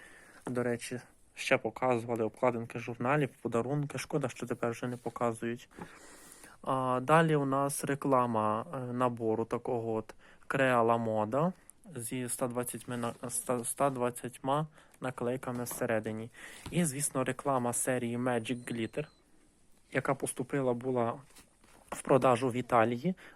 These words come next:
весною двадцятого року. Я, на жаль, тоді її не зібрав. Е, вони виходили всі запаковані, тобто побачити, яка фігурка всередині, було нереально, і коштувала одна штучка чотири євро.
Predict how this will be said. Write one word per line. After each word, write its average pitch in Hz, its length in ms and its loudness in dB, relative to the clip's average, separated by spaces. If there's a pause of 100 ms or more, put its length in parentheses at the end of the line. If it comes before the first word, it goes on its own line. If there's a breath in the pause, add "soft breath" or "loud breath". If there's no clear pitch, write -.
весною 139 420 2
двадцятого 127 600 4
року. 113 380 2 (580 loud breath)
Я, 135 160 4
на 131 120 4
жаль, 131 160 4
тоді 123 240 -2
її 120 260 0
не 117 180 2
зібрав. 110 460 4 (540 loud breath)
Е, 127 120 -2
вони 143 240 2
виходили 131 440 2
всі 120 180 -2
запаковані, 123 680 4
тобто 131 280 2
побачити, 127 520 2
яка 120 200 0
фігурка 131 360 0
всередині, 131 500 0
було 123 260 0
нереально, 117 600 4
і 131 80 -6
коштувала 123 540 2
одна 117 240 2
штучка 147 360 -4
чотири 120 400 0
євро. 110 400 0